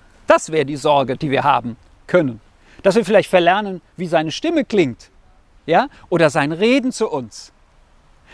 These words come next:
Aber er verlässt uns nicht, sondern er nimmt uns alle mit. Dann geht er raus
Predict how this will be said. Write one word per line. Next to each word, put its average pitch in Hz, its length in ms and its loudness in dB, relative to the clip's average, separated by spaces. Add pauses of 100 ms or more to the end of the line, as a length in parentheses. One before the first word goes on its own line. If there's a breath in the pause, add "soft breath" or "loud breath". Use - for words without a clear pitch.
(200 loud breath)
Aber 165 320 2 (180)
er 349 280 2 (320)
verlässt 190 600 0
uns 170 260 0
nicht, - 540 -4 (120)
sondern 202 360 2
er 262 300 4
nimmt 240 260 -2 (100)
uns 269 400 0 (120)
alle 180 340 0 (100)
mit. - 360 -10 (600 loud breath)
Dann 233 220 4
geht 240 280 -4
er 156 260 -6
raus 151 440 0